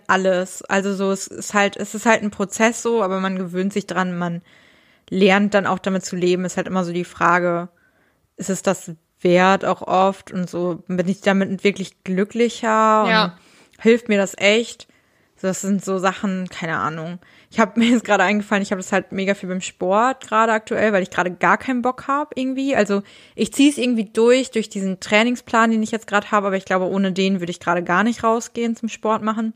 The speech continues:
Speaker 1: Aber da war's jetzt halt auch viel, dass ich immer so dachte, „Boah, Kathi, du hast das früher halt übelst übertrieben mit Sport. Das war halt viel zu viel, was du gemacht hast.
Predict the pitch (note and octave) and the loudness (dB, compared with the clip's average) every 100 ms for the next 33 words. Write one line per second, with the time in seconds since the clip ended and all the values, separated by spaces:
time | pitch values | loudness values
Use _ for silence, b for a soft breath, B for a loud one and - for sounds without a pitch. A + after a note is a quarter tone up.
0 | b - G#3 G#3 G#3 _ G#3+ A3 G#3+ A3 | b 2 4 4 0 _ 4 4 4 0
1 | A#3 G#3+ G#3+ G#3 - A3 G3+ - G3 F#3 | 0 -4 -4 -4 -4 -2 -2 -4 -6 -4
2 | F#3+ F#3+ - F#3+ G3 b b b _ A3 | -4 -6 -4 -6 -6 b b b _ 4
3 | A3+ - - A3+ A3+ G3+ G3+ G#3+ - - | 4 0 -8 -4 -2 -2 -4 -6 -10 0
4 | B3 A3 G#3 G3 - _ - B3+ B3+ A#3+ | 2 4 2 -2 -2 _ -2 0 2 0
5 | G#3 G#3 - A3+ G#3 F#3+ - - F3+ F#3 | -2 -4 -2 -2 0 -2 -8 -6 0 2
6 | G3+ G#3 - G3 G3 - - B3+ C4 - | 2 -2 -6 -4 -4 -4 0 2 2 -4
7 | G3 - F#3+ F#3 F#3+ F#3 F#3 F#3 - - | -12 -2 -2 -2 -4 -8 -4 -4 -4 -4
8 | G3+ | -4